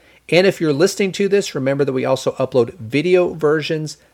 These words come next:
of the podcast to the Plain Bible Teaching YouTube channel. So if you prefer to watch this on video or to read along with the scriptures and the things like that,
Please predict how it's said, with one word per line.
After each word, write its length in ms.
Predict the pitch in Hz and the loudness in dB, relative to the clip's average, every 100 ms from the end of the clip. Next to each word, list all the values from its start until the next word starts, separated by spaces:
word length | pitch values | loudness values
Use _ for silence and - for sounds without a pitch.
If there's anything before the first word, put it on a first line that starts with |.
| _ | _
of 160 | 139 139 | -4 -2
the 80 | 131 | -4
podcast 640 | - 143 - - 131 - | -2 -2 0 -2 -2 -4
to 100 | - | -8
the 80 | 117 | -8
Plain 360 | - 123 135 135 | -6 -6 -6 -4
Bible 340 | 120 120 120 | -2 0 -2
Teaching 460 | - 120 - 110 107 | -6 -10 -8 -10 -10
YouTube 400 | 135 175 151 123 | -8 -8 -8 -8
channel. 340 | - 104 90 - _ _ | -6 -8 -8 -18 _ _
So 160 | - 113 | 0 0
if 140 | - | 0
you 60 | 120 | -8
prefer 320 | 120 147 147 | -6 -2 0
to 60 | |
watch 280 | 123 123 127 | 2 2 0
this 180 | 131 - | -6 -6
on 180 | 131 107 | -8 -4
video 520 | 135 170 180 170 165 - _ | -2 0 2 2 0 -10 _
or 160 | 123 127 | 0 0
to 260 | - 120 - 120 | 0 -4 -4 -6
read 240 | 113 143 | -4 -2
along 360 | 139 135 135 127 | 0 2 0 -2
with 140 | 113 | -6
the 60 | 107 | -6
scriptures 600 | - 170 170 170 156 131 | -2 -2 0 -2 -2 -2
and 80 | 110 | -6
the 60 | |
things 280 | 107 143 131 | -4 -6 -4
like 140 | 127 131 | -4 -2
that, 240 | 131 | -2